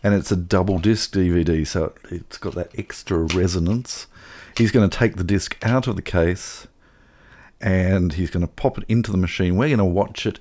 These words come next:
and decide whether, well, it's somewhat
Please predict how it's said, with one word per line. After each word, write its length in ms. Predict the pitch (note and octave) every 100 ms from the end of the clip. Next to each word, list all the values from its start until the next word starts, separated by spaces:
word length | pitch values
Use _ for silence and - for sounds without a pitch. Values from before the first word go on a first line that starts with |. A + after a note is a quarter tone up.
| -
and 340 | A#2 A#2 A2+
decide 920 | G#2 F2 - - E3 G3+ G3+ G3 - - - -
whether, 580 | G2+ G#2 A2+ A2 G#2 G2 - _ _ _
well, 240 | - A2+ A2+
it's 140 | G2+
somewhat 400 | - - E3 F#2+